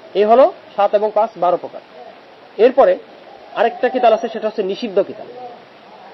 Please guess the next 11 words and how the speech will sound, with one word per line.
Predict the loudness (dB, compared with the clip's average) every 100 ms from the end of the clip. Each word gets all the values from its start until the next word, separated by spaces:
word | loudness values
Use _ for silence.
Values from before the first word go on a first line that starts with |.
| -20 -20 -18 -10
এই | -8
নিষিদ্ধ | -8 -2 -2
কিতাল | 0 -2
হচ্ছে | -2 -6
কিতালুল | -2 2 2 2
ফিতান। | 0 2 2 0 -10 -20 -20 -20 -20 -20 -20 -20 -20 -20 -20 -20 -20 -20 -20 -20 -20 -20 -20 -20 -20 -12
কিতালুল | 0 2 2
ফিতান | 0 0 0
বা | -2
ফিতনার | -4 -6 -2 -2
যুদ্ধ, | -4 -18